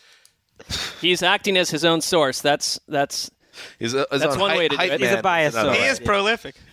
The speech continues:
Speaker 2: Uh, Orlando Scandrick
Speaker 1: <laughs>
Speaker 2: spent, uh, nine seasons with the Dallas Cowboys. He stays in the N F C East and lands a two-year deal, uh, worth up to ten million with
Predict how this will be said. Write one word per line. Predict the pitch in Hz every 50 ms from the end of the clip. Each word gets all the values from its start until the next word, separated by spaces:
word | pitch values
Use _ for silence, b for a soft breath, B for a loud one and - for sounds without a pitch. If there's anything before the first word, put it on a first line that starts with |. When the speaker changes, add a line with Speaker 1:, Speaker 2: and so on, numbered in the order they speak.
| _
Speaker 2:
Uh, | - 113 117 120 123 123 123 123 123 131 127 101
Orlando | 127 131 135 143 143 139 139
Scandrick | 131 - - - 139 135 139 147 196 175 131 110 107 175 -
Speaker 1:
<laughs> | _ - 113
Speaker 2:
spent, | - - - 120 117 117 104 - -
uh, | 113 113 110
nine | 110 110 117 117 120 120 117
seasons | 104 - - 120 123 123 113 104 110 107 104 101 92 - - - -
with | 104 107 110 113
the | - 107
Dallas | 95 110 110 110 104 98 -
Cowboys. | - 117 110 120 127 117 113 110 104 101 101 101 101 104 - - B B B B B
He | B 117 131
stays | 127 - - - 127 143 175 185 165 151
in | 143
the | 127
N | 117 117 123
F | 120 110
C | - - 110
East | 110 - 104 110 110 101 - -
and | 107 104 104
lands | 107 107 110 110 107 95
a | 101 95
two-year | - - 120 117 110 107 107 104
deal, | 98 92 101 101 104 104 101 98 95 B B B B B B B B
uh, | - 98 98 98 98 98 98 98
worth | 101 107 95 -
up | 98 92
to | - 95
ten | 90 - - 113 113 110 110
million | 113 120 123 120 120 117 117 113 117 107 b b b b b b
with | - 101 110 131 165 185 196 185 -